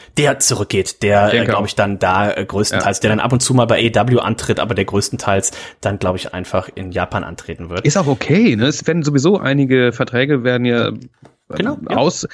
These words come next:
Speaker 2: also ich, Markus Stunt, wissen wir, ähm, äh, ganz neuerlich gelesen, Jack Evans,
Speaker 1: Mhm.
Speaker 2: auch jetzt ausgelaufen, wobei sein, sein, äh, Tag-Team-Partner immer noch unter Vertrag ist.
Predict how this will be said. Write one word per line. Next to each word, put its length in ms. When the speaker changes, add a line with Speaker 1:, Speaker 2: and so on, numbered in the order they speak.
Speaker 2:
also 140
ich, 80
Markus 380
Stunt, 360
wissen 220
wir, 320
ähm, 320
äh, 120
ganz 240
neuerlich 320
gelesen, 520
Jack 140
Evans, 640
Speaker 1:
Mhm. 200
Speaker 2:
auch 160
jetzt 140
ausgelaufen, 480
wobei 240
sein, 300
sein, 320
äh, 340
Tag-Team-Partner 760
immer 160
noch 100
unter 180
Vertrag 400
ist. 180